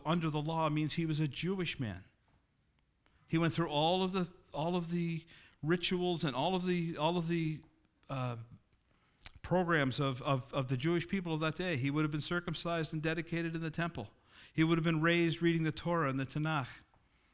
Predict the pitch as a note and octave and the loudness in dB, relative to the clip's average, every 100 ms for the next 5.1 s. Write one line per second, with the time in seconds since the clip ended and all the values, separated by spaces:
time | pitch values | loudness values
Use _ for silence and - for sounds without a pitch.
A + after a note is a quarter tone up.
0 | - _ - F3 E3+ E3 D#3+ D#3 F3 F#3 | -20 _ 2 6 6 6 4 6 6 4
1 | F3+ E3 B2+ F3 F3+ F3 D3+ - E3+ F3 | 2 0 0 2 2 2 -2 -2 0 0
2 | E3 D3 E3 D#3+ A#2+ - C#3 C3+ C#3 C#3 | 0 -2 -2 -2 -6 -8 -4 -2 -2 -4
3 | A2+ - _ _ _ - - E3+ F3 E3 | -6 -12 _ _ _ -18 0 4 6 4
4 | E3 F#3+ F3+ - G3 G3+ E3 C#3 A#2+ E3+ | 4 2 2 0 2 2 2 0 0 0
5 | F3 | 0